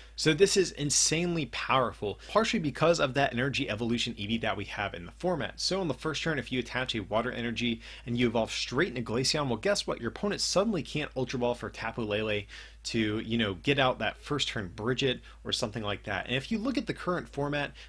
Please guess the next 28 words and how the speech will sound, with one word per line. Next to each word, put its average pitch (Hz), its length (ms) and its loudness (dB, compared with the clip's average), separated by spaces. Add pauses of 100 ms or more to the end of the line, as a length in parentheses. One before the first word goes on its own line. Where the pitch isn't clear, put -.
(100)
going 175 240 4
into 147 420 2 (100)
Ultra 127 220 -2
Prism, 123 380 2 (220)
you 165 100 2
know, 202 80 6
that's 214 180 0
kind 202 280 2
of 165 140 -4
the 160 260 -2
ideal 127 520 2
first - 360 -2
turn 139 180 -2
play 120 280 2
from 113 220 -4
every 113 200 0
deck. 95 320 -4 (500)
Almost 170 260 4
every 143 160 4
deck 131 200 4
goes 127 220 4
for - 280 -2
Ultra 175 240 2
Ball, 101 320 2 (300)
Tapu 196 300 4
Lele 180 260 4
G 117 200 2
X, - 280 -4